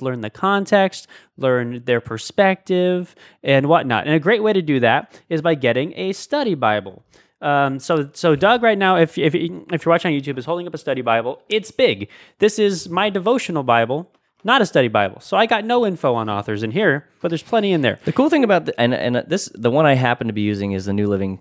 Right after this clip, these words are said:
Speaker 2: Translation, um, study Bible. Well, it's the
Speaker 1: Life
Speaker 2: Life
Speaker 1: Application.
Speaker 2: Application Study Bible, but it's the New Living Translation.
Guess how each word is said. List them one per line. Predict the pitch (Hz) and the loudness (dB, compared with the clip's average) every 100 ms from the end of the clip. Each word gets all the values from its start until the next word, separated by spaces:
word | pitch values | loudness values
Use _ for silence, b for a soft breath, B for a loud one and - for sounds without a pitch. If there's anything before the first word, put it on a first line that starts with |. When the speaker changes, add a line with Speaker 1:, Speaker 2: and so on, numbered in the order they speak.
| - | -10
Speaker 2:
Translation, | - 95 92 95 - 92 92 110 _ | -6 -4 -2 -2 -2 -6 -8 -14 _
um, | 95 87 85 82 - _ _ _ - - _ _ | -4 -4 -4 -8 -14 _ _ _ -20 -20 _ _
study | - 123 101 | -2 2 2
Bible. | 90 90 - | 2 0 0
Well, | 104 95 | 2 2
it's | 101 | 0
the | - 104 98 _ _ _ - | 0 0 -2 _ _ _ -8
Speaker 1:
Life | 120 | 0
Speaker 2:
Life | 135 139 | 0 2
Speaker 1:
Application. | 131 127 123 107 147 98 98 95 | 2 2 2 2 -2 -4 -6 -10
Speaker 2:
Application | _ | _
Study | - 107 101 | -6 -2 0
Bible, | 95 95 92 92 | 0 0 -2 -4
but | 92 | -6
it's | 90 - | -6 -8
the | 95 | -8
New | 95 | -6
Living | 92 90 | -6 -8
Translation. | 87 85 87 87 | -10 -6 -8 -8